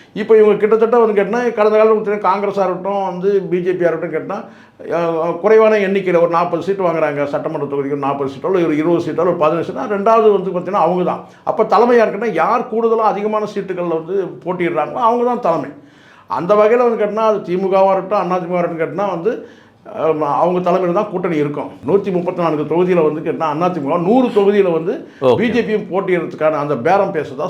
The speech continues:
Speaker 1: சொல்றாங்க. அப்படி பேரம் நடந்ததுன்னு கேட்டீங்கன்னா, அப்ப யார் தலைமைன்றது ஒண்ணு. ஏன்னா டிஃபரன்ஸ் வந்து முப்பத்தி நாலு தான். அந்த முப்பத்தி நாலும் பார்த்தீங்கன்னா, ரெண்டாவது, மூன்றாவது கட்சிகள் இருக்கிற கூட்டணி நான் சொல்றேன்னா, பி ஜே பி அல்லாத கட்சிகளுக்கு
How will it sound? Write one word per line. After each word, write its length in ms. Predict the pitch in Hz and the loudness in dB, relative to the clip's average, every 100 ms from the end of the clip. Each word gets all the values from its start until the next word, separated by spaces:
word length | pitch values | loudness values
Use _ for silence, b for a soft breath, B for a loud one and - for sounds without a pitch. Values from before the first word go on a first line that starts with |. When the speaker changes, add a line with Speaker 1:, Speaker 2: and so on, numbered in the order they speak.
| 165 | -6
Speaker 1:
சொல்றாங்க. 320 | 139 139 226 - - B B B B | -6 -6 -6 -8 -12 B B B B
அப்படி 320 | - 214 294 285 233 | 0 2 2 2 4
பேரம் 380 | 240 254 262 233 | 4 4 4 2
நடந்ததுன்னு 300 | 214 208 180 | 2 0 -2
கேட்டீங்கன்னா, 260 | 180 254 | -4 -2
அப்ப 100 | 247 180 | 0 2
யார் 360 | 180 233 240 214 | 2 2 2 2
தலைமைன்றது 520 | 208 220 214 180 175 | 2 2 0 0 -2
ஒண்ணு. 160 | 151 | -2
ஏன்னா 120 | 190 185 | -2 -2
டிஃபரன்ஸ் 380 | 180 226 247 214 | -2 -2 -2 0
வந்து 160 | 208 | 0
முப்பத்தி 280 | 190 214 208 | 0 0 0
நாலு 220 | 185 160 | 0 0
தான். 200 | 143 113 - B B B | 0 -4 -6 B B B
அந்த 200 | 147 208 | 0 0
முப்பத்தி 340 | 180 180 254 262 | 0 2 2 4
நாலும் 260 | 254 262 | 2 4
பார்த்தீங்கன்னா, 340 | 240 202 233 254 214 | 2 0 0 2 2
ரெண்டாவது, 400 | 190 226 262 254 247 226 214 | 0 2 2 2 0 -2 -2
மூன்றாவது 420 | 220 214 208 196 196 | 0 2 2 2 -4
கட்சிகள் 380 | 185 180 185 | -6 -4 -2
இருக்கிற 200 | 175 175 | -2 -4
கூட்டணி 320 | 170 196 175 165 | -4 -4 -4 -2
நான் 100 | 180 | -2
சொல்றேன்னா, 420 | 180 175 202 190 | -4 -4 -4 -4
பி 120 | 190 | -2
ஜே 120 | 202 | 0
பி 200 | 190 151 | 0 0
அல்லாத 340 | 190 240 240 208 | 2 4 4 2
கட்சிகளுக்கு 400 | 170 190 175 143 | -2 -2 -2 -4